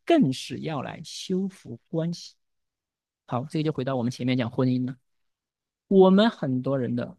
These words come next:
婚姻关系出问题，其实常常是借着一些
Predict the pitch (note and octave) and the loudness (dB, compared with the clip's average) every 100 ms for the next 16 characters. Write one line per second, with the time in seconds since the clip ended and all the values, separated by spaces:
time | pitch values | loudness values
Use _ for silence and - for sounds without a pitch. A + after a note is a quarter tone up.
0 | _ _ _ _ _ - F3+ F3+ E3+ F3 | _ _ _ _ _ 4 6 8 4 2
1 | E3+ E3+ F3+ - F#3 - B2+ B2 - - | 0 0 -2 -8 -10 -6 -6 -6 -8 -18
2 | _ _ _ _ _ - - C#3 D3 - | _ _ _ _ _ -12 -6 -6 -6 -8
3 | C3 C#3+ C3+ B2+ - D#3 B2+ A#2+ C#3 C#3 | -4 -2 -4 -4 -2 -2 -2 -6 -6 -8